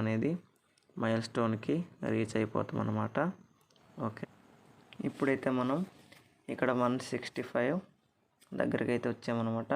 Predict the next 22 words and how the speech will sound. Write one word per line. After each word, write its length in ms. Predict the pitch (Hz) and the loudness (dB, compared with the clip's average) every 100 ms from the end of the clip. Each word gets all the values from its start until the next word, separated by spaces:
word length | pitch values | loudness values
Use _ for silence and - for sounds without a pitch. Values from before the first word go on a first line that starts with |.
| 175 - _ - - - - - | -2 -4 _ -20 -20 -20 -20 -14
ఇక్కడ 180 | - 120 117 120 | -4 0 2 2
మనం 160 | 117 113 | 2 0
క్లెయిమ్ 240 | 120 120 120 | 2 2 2
చేసినప్పటి 560 | - 113 120 117 - 120 | -2 -2 -4 -4 -2 -2
నుంచి 200 | 117 - 175 | -2 -4 -10
చెప్తున్నా. 480 | - - - 117 120 180 - 120 | -12 -14 -4 -2 0 -2 -2 -4
ఓకే, 180 | 123 147 202 - _ _ _ _ _ _ _ - 127 | 0 0 -2 -6 _ _ _ _ _ _ _ -4 -2
వన్ 120 | 123 | 0
సిక్స్టీ 260 | 131 - 135 | -2 -2 -4
ఫోర్ 180 | - 123 | 0 2
అయితే 160 | 120 139 139 | 2 0 0
క్లెయిమ్ 240 | 117 113 113 | 0 0 0
చేసామన్నమాట, 640 | 113 - 113 113 110 107 - 131 | -2 -2 -2 0 0 0 -2 0
వన్ 140 | 117 113 | 0 -2
సిక్స్టీ 260 | 113 - 120 | -6 -6 -4
ఫైవ్కి 260 | 110 107 110 | -2 0 -2
వచ్చాం. 320 | - 123 139 175 - - - 120 | -4 -4 -2 -4 -10 -20 -8 -6
ఓకే, 220 | 113 131 180 - _ _ _ - | -2 0 -2 -4 _ _ _ -10
ఇక్కడ 140 | 127 139 139 | -2 0 2
కనిపిస్తున్న 540 | 143 139 - - 135 131 | 0 -2 -8 -4 -2 0
మనకి 400 | 127 127 - 127 127 120 | -2 -4 -4 -2 0 2
రివార్డ్స్ 340 | 120 117 | 2 2